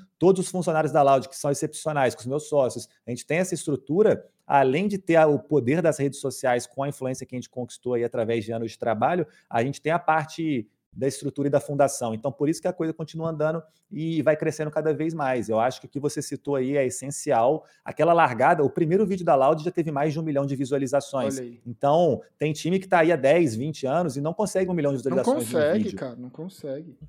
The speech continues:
Speaker 2: É muito
Speaker 1: Então,
Speaker 2: difícil.
Speaker 1: é realmente algo que foi um pontapé bom, mas o efeito bola de neve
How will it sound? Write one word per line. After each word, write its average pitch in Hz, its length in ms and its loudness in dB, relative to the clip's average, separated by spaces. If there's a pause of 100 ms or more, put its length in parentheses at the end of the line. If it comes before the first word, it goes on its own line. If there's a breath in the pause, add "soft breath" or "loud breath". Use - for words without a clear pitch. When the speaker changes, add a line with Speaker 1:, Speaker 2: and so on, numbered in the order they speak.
(140)
Speaker 2:
É 135 100 -6
muito 135 220 -10
Speaker 1:
Então, 135 320 0
Speaker 2:
difícil. 151 60 2
Speaker 1:
é 156 240 4
realmente 156 500 0
algo 151 160 2
que - 80 -16
foi 175 160 -2
um 190 60 2
pontapé 185 480 0
bom, 131 320 0
mas 185 300 0 (160)
o 147 80 2
efeito 165 300 2
bola 165 240 4
de 147 140 -2
neve 156 360 0